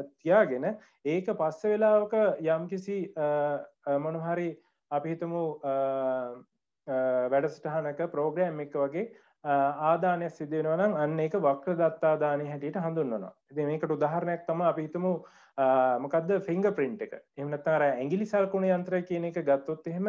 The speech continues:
මේකෙදි ඍජු දත්ත ආදානයක් නෙමෙයි සිද්ධ වෙන්නේ. දැන් ඇඟිලි සලකුණු යන්ත්‍ර, අ, ගත්තාම අපි දන්නවා, අ, ජාලගත වීමකදී අපි හිතමු ඇඟිලි සලකුණු යන්ත්‍රය තියෙනවා කියලා. රයිට්?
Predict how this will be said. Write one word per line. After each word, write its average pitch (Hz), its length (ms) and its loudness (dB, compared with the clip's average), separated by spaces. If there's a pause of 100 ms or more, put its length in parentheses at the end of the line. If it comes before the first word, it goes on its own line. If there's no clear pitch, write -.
(300)
මේකෙදි 147 340 -4
ඍජු 170 380 -4
දත්ත 196 320 2
ආදානයක් 175 540 2
නෙමෙයි 175 220 -4
සිද්ධ 165 260 -4
වෙන්නේ. 110 340 -2 (220)
දැන් 143 240 -2 (340)
ඇඟිලි 156 300 0
සලකුණු 185 420 0
යන්ත්‍ර, 180 280 0
අ, 156 460 4
ගත්තාම 160 520 0
අපි 160 180 0
දන්නවා, 156 400 0 (340)
අ, 139 300 6
ජාලගත 156 600 0
වීමකදී 160 760 -2
අපි 139 160 -4
හිතමු 156 200 -4
ඇඟිලි 147 320 -2
සලකුණු 147 400 -4
යන්ත්‍රය 143 340 -2
තියෙනවා 151 360 -4
කියලා. 208 300 -4 (280)
රයිට්? 233 220 -2